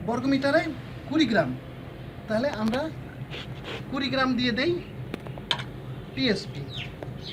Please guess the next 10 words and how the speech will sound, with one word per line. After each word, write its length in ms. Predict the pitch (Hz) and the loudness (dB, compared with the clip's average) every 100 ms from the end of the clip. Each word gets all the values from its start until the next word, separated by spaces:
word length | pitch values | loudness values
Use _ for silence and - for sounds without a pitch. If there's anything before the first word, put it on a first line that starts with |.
| - - - - - | -8 -8 -10 -6 -2
এখানে 240 | 220 233 254 | 0 2 2
আমাদের 260 | 240 240 - | 4 2 0
টিএসপি 360 | 240 220 - 208 | 0 0 2 2
এটা 200 | 190 190 | 4 2
আছে 220 | 190 285 - - - - - - - - - - - - - - - - - - - - - - - - - - - - - - - | 2 -2 -4 -10 -12 -12 -12 -12 -12 -10 -10 -10 -10 -10 -10 -12 -12 -12 -10 -10 -10 -10 -10 -10 -10 -12 -12 -12 -12 -14 -12 -10 -4
কুড়ি 180 | 254 | 0
গ্রাম 220 | 196 165 123 - - - - - - - - - - - | 0 0 -4 -8 -10 -10 -8 -8 -6 -6 -6 -8 -8 -4
টিএসপি 300 | 175 - 175 | -4 -4 -2
আমি 120 | 170 | 0
দিব। 240 | 170 180 | 0 -2